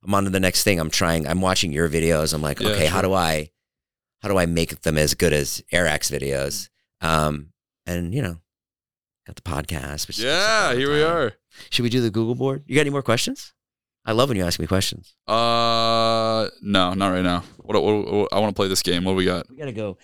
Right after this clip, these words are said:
Speaker 1: And wait, and you're, you're doing the, you're, Eric is hosting the Streamies.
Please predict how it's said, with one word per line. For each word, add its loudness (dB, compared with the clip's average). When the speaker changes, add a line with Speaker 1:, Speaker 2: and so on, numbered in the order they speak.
Speaker 1:
And -4
wait, 4
and 0
you're, 0
you're -2
doing 0
the, 0
you're, 2
Eric 0
is -2
hosting 4
the 2
Streamies. 0